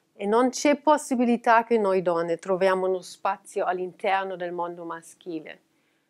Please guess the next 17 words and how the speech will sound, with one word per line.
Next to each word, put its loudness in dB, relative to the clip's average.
C'è -10
solo 4
l-, 0
la 4
possibilità 0
di -2
creare 2
i -2
nostri -4
spazi -6
femminili, -2
ridisegnare 2
i -4
nostri 2
spazi 0
al 0
femminile 0